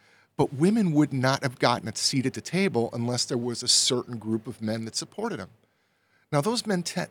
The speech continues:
tend to be pretty quiet, and they tend to not raise too much of a ruckus, and they tend to sit back in the background. And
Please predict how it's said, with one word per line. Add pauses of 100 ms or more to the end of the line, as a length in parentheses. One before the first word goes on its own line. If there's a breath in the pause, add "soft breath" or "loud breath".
tend
to
be
pretty
quiet, (1120)
and
they
tend
to
not
raise
too
much
of
a
ruckus,
and
they
tend
to
sit
back
in
the
background. (840)
And